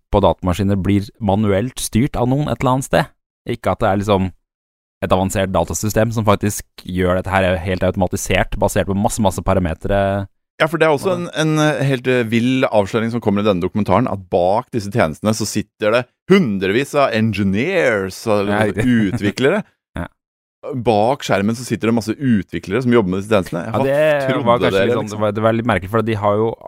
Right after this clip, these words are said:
Speaker 1: halvparten av dokumentaren er, eh, eh, et, et skuespill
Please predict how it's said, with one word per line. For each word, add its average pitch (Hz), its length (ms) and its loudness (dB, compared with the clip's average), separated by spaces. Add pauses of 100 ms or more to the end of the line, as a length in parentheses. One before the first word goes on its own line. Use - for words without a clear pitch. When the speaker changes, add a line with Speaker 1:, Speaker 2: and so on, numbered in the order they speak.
(140)
Speaker 1:
halvparten 101 500 2
av 92 80 0
dokumentaren 98 800 0
er, 87 560 2 (240)
eh, 87 1040 0
eh, - 560 -4
et, 101 260 -2
et 110 140 -2
skuespill - 560 0